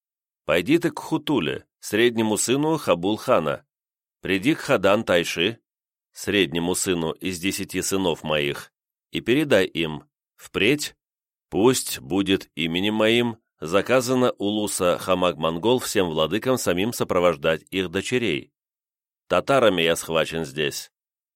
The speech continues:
Так мстите ж за владыку своего, пока все ногти с пальцев не сорвете, и десять пальцев ваших до конца не обессилят».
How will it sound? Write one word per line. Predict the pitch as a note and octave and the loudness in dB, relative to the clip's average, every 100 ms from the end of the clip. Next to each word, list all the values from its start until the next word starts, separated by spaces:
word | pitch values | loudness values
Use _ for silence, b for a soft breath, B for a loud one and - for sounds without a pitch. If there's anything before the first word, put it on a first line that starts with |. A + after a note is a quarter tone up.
| _ _ | _ _
Так | - F2 | -2 0
мстите | G2 F#2+ - B2 B2+ A#2 | 0 -4 0 -2 2 0
ж | |
за | F2 G2 | 2 2
владыку | F#2+ G2+ G#2+ C3 - G2 | 2 4 2 2 -2 -4
своего, | - E2 D#2 D2 C#2+ - _ _ _ - | -2 0 0 0 -2 -4 _ _ _ -2
пока | D#2+ F#2 A2+ | -2 2 2
все | - A#2 | 2 0
ногти | A2 A#2+ - A2+ | 2 2 2 -2
с | - | -2
пальцев | - A#2 F2+ F#2 - | 0 0 0 -6 -4
не | E2 | -6
сорвете, | F2+ E2+ D#2+ D#2 - D2+ - _ _ _ _ - | -2 0 0 -2 -2 -6 -6 _ _ _ _ -6
и | F#2 | -2
десять | F#2 A#2 A2+ G2 | 2 2 2 -6
пальцев | - C#3 A#2+ G2+ D#2+ | 0 0 0 -4 -2
ваших | D#2+ E2 - D2 - _ _ | 0 0 -2 -8 -10 _ _
до | - D#2+ | -4 0
конца | G2 G2+ G2 - G#2+ | 2 0 0 0 2
не | G#2 | 2
обессилят». | G2 F#2+ G2 - A#2+ D#2+ B1 - | 2 0 -2 -2 -2 -2 -4 -8